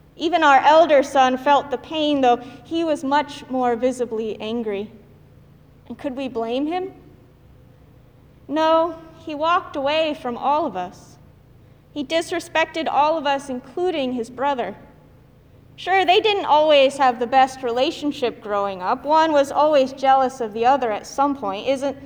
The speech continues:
that how it is with children? One of them has the rock that the other one wants, next it's the stick.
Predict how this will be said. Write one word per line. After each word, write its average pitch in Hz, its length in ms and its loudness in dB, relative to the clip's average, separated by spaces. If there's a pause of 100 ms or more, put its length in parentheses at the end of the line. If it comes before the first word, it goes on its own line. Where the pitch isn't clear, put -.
(280)
that - 180 -2
how 277 240 4
it 254 80 2
is 262 460 0
with 269 260 -8
children? 294 580 -4 (680)
One 269 220 2
of 285 100 2
them 277 160 -2
has 269 400 2
the 233 140 -6
rock 277 420 2
that 240 180 -4
the 247 120 -2
other 277 180 0
one 269 220 0
wants, 269 400 -2
next 277 360 -2
it's 269 200 -8
the 208 120 -12
stick. 277 500 -2